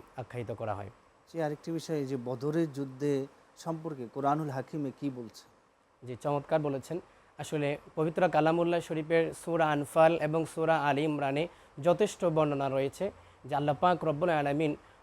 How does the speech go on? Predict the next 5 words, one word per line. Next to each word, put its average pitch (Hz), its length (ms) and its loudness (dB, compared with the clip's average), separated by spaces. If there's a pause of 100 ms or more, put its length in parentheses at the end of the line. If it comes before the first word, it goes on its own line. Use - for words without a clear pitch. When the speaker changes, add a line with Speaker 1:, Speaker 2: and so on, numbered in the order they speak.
(100)
Speaker 1:
বদর 165 280 4
দিবসের 196 440 0
মধ্যে 165 400 2
কত 180 220 2
চমৎকারভাবে 165 960 4